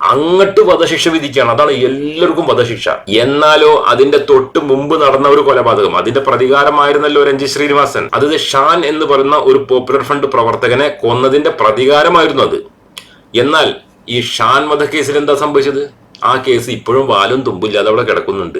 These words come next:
വിചാരണ പോലും തുടങ്ങിയിട്ടില്ല. അതിനുശേഷം നടന്ന കൊലപാതകത്തിന് എല്ലാവർക്കും വധശിക്ഷ. ഇതാണ് ആ ഒരു ഉദാഹരണം. അതുകൊണ്ട് തന്നെ ഈ കോടതികളിലൊക്കെ ഇതുപോലെ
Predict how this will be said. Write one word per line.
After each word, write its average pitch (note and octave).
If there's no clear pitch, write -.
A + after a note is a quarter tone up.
വിചാരണ A2
പോലും A2+
തുടങ്ങിയിട്ടില്ല. G2
അതിനുശേഷം C#3+
നടന്ന D#3+
കൊലപാതകത്തിന് C#3
എല്ലാവർക്കും C#3
വധശിക്ഷ. G#2+
ഇതാണ് D#3+
ആ C3
ഒരു A#2+
ഉദാഹരണം. G2
അതുകൊണ്ട് E3
തന്നെ D3
ഈ C#3
കോടതികളിലൊക്കെ D3+
ഇതുപോലെ C#3